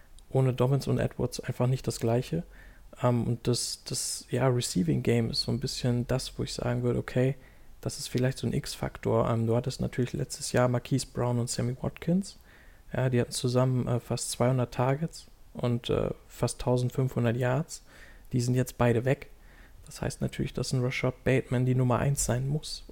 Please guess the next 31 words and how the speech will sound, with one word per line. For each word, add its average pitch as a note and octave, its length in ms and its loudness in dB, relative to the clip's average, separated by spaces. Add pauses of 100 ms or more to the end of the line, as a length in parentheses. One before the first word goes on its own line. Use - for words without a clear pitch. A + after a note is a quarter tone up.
(100)
Und, A#2 220 -2
äh, A#2+ 260 -2 (160)
ich - 300 -14
glaub, A#2 340 -2
das, - 360 -4
äh, B2+ 240 -2 (460)
wird - 160 -2
eine C3 80 2
große C3+ 300 2
Aufgabe B2 400 0
für - 140 -2
ihn. A2+ 80 2
Aber A2+ 160 0
ich - 100 -6
denke, B2 420 2 (420)
das - 260 0
wird B2 100 -4
so - 160 -8
der, B2+ 220 -4
der - 180 -8
Schlüssel C#3+ 400 -2
sein, B2 220 -2
dass B2+ 140 -6
sie - 100 -2
einerseits B2 480 0
das - 180 -8
Running C3+ 240 2
Game D3 220 2
wieder D3+ 160 0
verbessern D3+ 420 -2
können, D#3+ 300 0